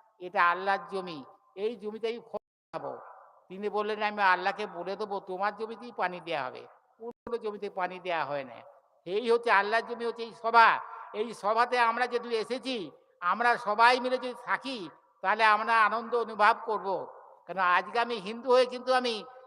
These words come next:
ইসলাম ধর্মের সব কাজই করি। কেন করি? না, আমার জন্ম হচ্ছে হিন্দুতে, কিন্তু ইসলাম মায়ের কাছে আমি মানুষ হয়েছি। পাঁচ বছর মানুষ হয়েছি। মানুষ হওয়ার পর বেলুড় মঠ রামকৃষ্ণ মিশনে এসেছি এবং সেখানে এসে পড়াশোনা করেছি, ডাক্তারি পাস করে সব কিছু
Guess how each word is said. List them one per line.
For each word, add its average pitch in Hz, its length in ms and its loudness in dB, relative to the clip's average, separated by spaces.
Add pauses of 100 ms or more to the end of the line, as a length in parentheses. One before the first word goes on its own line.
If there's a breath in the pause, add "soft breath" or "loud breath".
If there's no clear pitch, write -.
ইসলাম 214 440 0
ধর্মের 240 360 0
সব 240 280 -4
কাজই 233 240 0
করি। 226 300 -4
কেন 202 300 0
করি? 226 440 -4 (480)
না, 196 280 4
আমার 220 340 4
জন্ম 214 460 0
হচ্ছে 240 180 0
হিন্দুতে, 220 680 -2 (560)
কিন্তু 208 200 -14
ইসলাম 220 420 -2
মায়ের 208 240 2
কাছে 220 240 -6
আমি 226 160 -6
মানুষ 196 380 -2
হয়েছি। 151 440 -10 (420)
পাঁচ 208 400 2
বছর 240 420 -2
মানুষ 196 300 0
হয়েছি। 143 400 -8 (380)
মানুষ 202 400 -2
হওয়ার 247 200 2
পর 233 280 -2
বেলুড় 220 300 -4
মঠ 226 160 2
রামকৃষ্ণ 214 500 0
মিশনে 208 340 -8
এসেছি 180 540 -10 (300)
এবং 208 240 -6
সেখানে 214 360 -6
এসে 220 260 -4
পড়াশোনা 214 500 -4
করেছি, 208 260 -8
ডাক্তারি 196 420 -4
পাস 202 180 -4
করে 208 120 -16
সব 190 100 -4
কিছু 196 240 -16